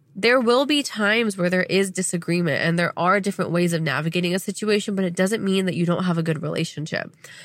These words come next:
So my recommendation for you, whether it's your parents, whether it's your in-laws, I feel like I can do a whole podcast on in-laws.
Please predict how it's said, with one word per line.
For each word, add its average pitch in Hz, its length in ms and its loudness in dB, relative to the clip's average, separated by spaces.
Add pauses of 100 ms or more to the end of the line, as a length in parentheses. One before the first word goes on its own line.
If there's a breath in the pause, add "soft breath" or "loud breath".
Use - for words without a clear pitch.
(140)
So 214 140 -2
my 208 280 4
recommendation 220 640 0
for 170 120 -6
you, 175 100 2
whether 160 220 0
it's 165 120 -8
your 170 100 -4
parents, 233 440 2
whether 160 160 2
it's - 220 -4
your 233 80 2
in-laws, 190 580 2
I 160 60 -2
feel 214 160 0
like 208 100 0
I 196 60 -2
can 170 180 -8
do 165 140 0
a 156 40 2
whole 160 160 -2
podcast 165 640 -2
on 160 80 -4
in-laws. - 560 -4